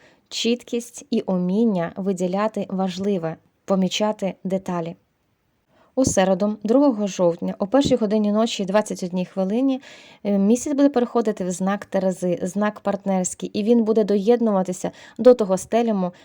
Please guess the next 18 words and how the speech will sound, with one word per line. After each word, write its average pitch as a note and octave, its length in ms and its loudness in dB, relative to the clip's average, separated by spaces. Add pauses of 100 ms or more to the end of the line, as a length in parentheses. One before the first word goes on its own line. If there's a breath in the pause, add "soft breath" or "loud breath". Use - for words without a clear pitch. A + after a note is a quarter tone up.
який C4 300 4
його G3+ 220 2
вже F3+ 180 -2
чекає F#3 460 0
в - 20 -8
цьому E3+ 300 -6
знаці, F3 560 -4
а F#3+ 140 -2
саме F3 480 -4 (260 soft breath)
Сонце, B3 640 0 (280 soft breath)
Геката, G#3 720 0 (260 soft breath)
а G3+ 100 0
також A3+ 460 0
Меркурій G3+ 760 0 (680 soft breath)
поблизу G#3 360 4
кармічного F#3 560 -2
місячного F3 560 -6
вузла. E3 400 -8